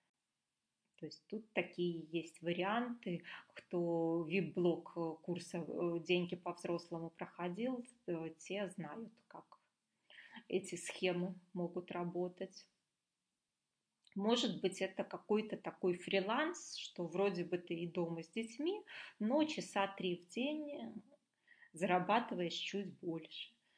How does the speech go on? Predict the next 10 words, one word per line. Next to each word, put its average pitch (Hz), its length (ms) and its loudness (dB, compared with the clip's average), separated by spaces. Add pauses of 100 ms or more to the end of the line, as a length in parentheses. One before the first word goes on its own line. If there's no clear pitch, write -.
(260)
То - 60 -12
есть - 380 -18
здесь, 339 400 2
э, 269 120 2
вариантов-то 233 960 4
может 214 360 -2
быть 180 200 -4
достаточно 185 720 -4
много. 170 560 -10 (680)
Просто, 254 500 4